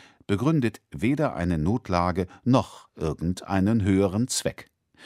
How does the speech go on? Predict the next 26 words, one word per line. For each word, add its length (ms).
Im 120
Gegenteil, 560
vorliegend 680
wäre 220
der 160
Zweck 320
ja 140
von 280
besonders 600
niedriger 560
Natur 560
und 320
damit 500
inakzeptabel. 1080
Eine 400
intrigante 760
Strippenzieherei, 1080
um 160
Leute 380
abzusetzen, 760
die 100
dem 200
Treiben 500
an 240
Infantinos 960
fifa-Spitze 880